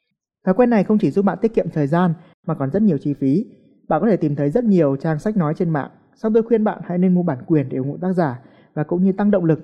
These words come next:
để bạn có trách nhiệm hơn trong việc hoàn thành cuốn sách. Thật ra,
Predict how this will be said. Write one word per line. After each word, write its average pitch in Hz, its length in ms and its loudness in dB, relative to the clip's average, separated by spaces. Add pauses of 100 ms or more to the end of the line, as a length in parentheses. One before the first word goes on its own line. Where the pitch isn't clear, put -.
để 139 80 -6
bạn 135 180 -6
có 147 80 -6
trách 277 160 -2
nhiệm 247 160 -2
hơn 165 240 2 (100)
trong 156 120 -6
việc 139 220 -4
hoàn 135 140 -8
thành 127 180 -8
cuốn 143 140 -6
sách. 214 200 -4 (1600)
Thật 165 120 0
ra, 196 260 2